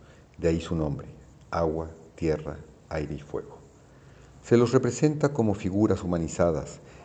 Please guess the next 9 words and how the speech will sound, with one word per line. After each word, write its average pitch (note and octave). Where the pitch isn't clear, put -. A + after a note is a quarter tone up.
vestidas F#2
de F2+
maneras E2
extrañas F#2
y F#2
rodeadas F2
de -
mucho D#2+
misterio. -